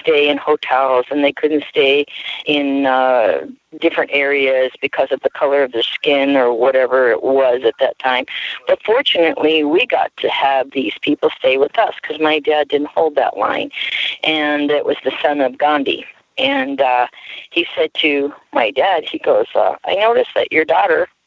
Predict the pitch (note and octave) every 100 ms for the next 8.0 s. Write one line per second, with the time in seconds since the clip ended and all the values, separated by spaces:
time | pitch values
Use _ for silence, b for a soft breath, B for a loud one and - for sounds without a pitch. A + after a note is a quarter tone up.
0 | _ _ _ - - - - C2+ - _
1 | _ _ - - D#3 - - C#3+ F3 G#3
2 | A#3 F3 E3+ E3 D#3+ D#3+ E3 D#3 G3 G#3
3 | - - D#3+ D#3+ B B B - - D#3
4 | C#3+ C#3+ D#3 G3 C#3 A#2+ D#3 D3+ - -
5 | - D3+ D3 - b b b b - F3
6 | D#3 C#3+ - F#3 F3 C3+ G2+ G#2+ - D#3
7 | D3+ D#3 - C#3+ D3 A#2 B2 D#3 E3 -